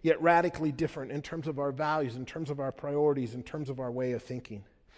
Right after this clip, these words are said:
We're to be a counterculture within the culture. We're to be a community that, that is distinct. We're to be a community that is radically generous,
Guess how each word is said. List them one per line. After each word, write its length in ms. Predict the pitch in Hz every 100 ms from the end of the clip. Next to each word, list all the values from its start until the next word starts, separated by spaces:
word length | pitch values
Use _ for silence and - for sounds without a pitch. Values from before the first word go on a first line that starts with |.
| - - -
We're 180 | 208
to 140 | 240 247
be 180 | 175 214
a 140 | -
counterculture 1080 | - - 214 240 254 247 - 226 214 214 202
within 480 | 165 170 180 185 180
the 80 | 165
culture. 560 | - 160 - - 98 - _ _ _ _ _ _ _ _ _ _ _ _ _ _ _ _ _ _ _ _ _ _ _ _ _ _ _ _
We're 180 | 175 240
to 100 | 240
be 160 | 277
a 60 | 220
community 680 | - 170 175 202 196 104 101 - - _ _ _ - - - _ - - _ _ - - -
that, 280 | 170 - 165
that 160 | 185
is 140 | 190 -
distinct. 380 | 175 - 233 170
We're 100 | 190
to 120 | 196
be 120 | 214
a 40 |
community 500 | 190 185 208 208 165
that 180 | 131 143
is 160 | 139 127
radically 800 | 135 156 175 202 202 196 190 175
generous, 680 | 127 160 160 123 110 - -